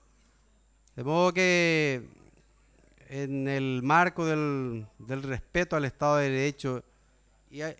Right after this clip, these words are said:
y también utilizando la herramienta constitucional de la, de la expropiación, con esto nosotros podemos resolver un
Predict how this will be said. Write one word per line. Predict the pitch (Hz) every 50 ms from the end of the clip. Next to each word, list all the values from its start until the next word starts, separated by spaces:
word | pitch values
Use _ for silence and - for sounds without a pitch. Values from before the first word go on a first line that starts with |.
| _
y | - 131 151 170
también | - 151 131 120 117 117 127 139 147 147 147 143 143 - -
utilizando | - 131 131 - - 147 135 120 - 143 143 147 147 147
la | 151 151 147
herramienta | 147 139 131 123 123 127 139 147 143 - 151
constitucional | - 165 143 - - 156 143 - 147 123 - 139 123 135 160 180 180 170
de | 151 139
la, | 127 127 123 120 117 113 110 107 104 101 98 101 - _ _ _ _ _ _ _ _
de | - 117
la | 113 117 120 120 120
expropiación, | 110 - - 156 165 151 - 160 143 - - 170 180 196 208 208 196 - _ _ _ _ _ _ _ _ _ _ _ _ _ _ _ _ _ _ _ _ _
con | - 131 123 131
esto | 147 156 151 - 170 165 165 156 139 147 -
nosotros | 135 139 131 117 - 143 139 170 151 139
podemos | - 147 131 131 139 147 151 156 151 143 139 139
resolver | 147 160 143 - 151 135 127 135 156 170 143 - - _ _ _ _ _ _ _
un | - 202 247 262 262 254